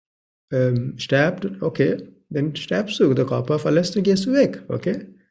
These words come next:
Angst, dass es dein Geld wegnimmt, ja.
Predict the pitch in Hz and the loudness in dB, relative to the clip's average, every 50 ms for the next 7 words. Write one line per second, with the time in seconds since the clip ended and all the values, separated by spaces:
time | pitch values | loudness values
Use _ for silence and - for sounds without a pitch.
0 | _ _ _ _ _ _ _ _ _ - 160 180 190 185 - - 165 151 - 165 | _ _ _ _ _ _ _ _ _ -2 2 2 2 2 2 0 0 0 0 -4
1 | 143 - 160 151 147 143 135 147 165 175 170 160 165 170 165 165 175 180 185 202 | -2 0 2 2 2 4 4 4 4 4 4 2 0 0 0 2 0 0 2 0
2 | 190 - - - - _ - - 117 135 196 254 - - - | -2 -4 -8 -14 -18 _ -6 -4 -4 -2 -4 -6 -8 -12 -18